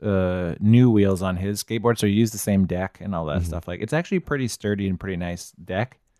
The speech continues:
Speaker 2: Yeah.
Speaker 1: It just doesn't, has, has no art on it whatsoever.
Speaker 2: That's how it should be. Blank decks are sweet and way
Speaker 1: Yeah.
Speaker 2: cheaper.
Speaker 1: Yeah, it's just a blank deck, and then, um,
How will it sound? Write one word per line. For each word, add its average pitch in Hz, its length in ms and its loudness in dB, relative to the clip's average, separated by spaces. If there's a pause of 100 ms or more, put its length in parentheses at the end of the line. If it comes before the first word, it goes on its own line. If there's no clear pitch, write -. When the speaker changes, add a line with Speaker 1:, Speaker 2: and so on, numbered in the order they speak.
(120)
Speaker 2:
Yeah. 82 180 4
Speaker 1:
It 76 40 4
just 131 140 4
doesn't, 131 300 2
has, 113 280 2
has 110 280 -2
no 110 200 4
art 98 260 2
on 107 120 0
it 101 100 -2
whatsoever. 92 640 -4 (240)
Speaker 2:
That's 101 220 2
how 147 140 4
it 110 100 2
should 92 220 -4
be. 78 140 -2
Blank 92 340 -4
decks 123 300 -4
are 87 80 -8
sweet 76 480 -8
and 80 180 -8
way 82 200 4
Speaker 1:
Yeah. 101 160 4
Speaker 2:
cheaper. 76 380 -4 (420)
Speaker 1:
Yeah, 120 160 4
it's 107 120 0
just 135 140 -2
a 135 60 6
blank 117 260 2
deck, 107 280 0
and 101 180 -2
then, 95 280 -2
um, 82 460 -4